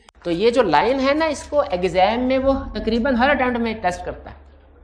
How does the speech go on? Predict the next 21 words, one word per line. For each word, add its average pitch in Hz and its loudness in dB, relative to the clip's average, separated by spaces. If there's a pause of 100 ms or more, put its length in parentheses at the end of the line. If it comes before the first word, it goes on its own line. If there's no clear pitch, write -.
(1200)
और 135 -10
स्टूडेंट 160 -4
गलती 185 -2
भी 254 -6
करते 139 -6
हैं, 92 -18
इसीलिए 247 -2
टेस्ट 175 -4
कर 110 -8
रहा 95 -8
है 67 -10
बार 62 -12
बार। - -2
ऑथराइज 262 6
शेयर 262 8
कैपिटल 262 2
समझ 247 0
आ 233 6
गया 247 2
क्या 226 2
है? - -6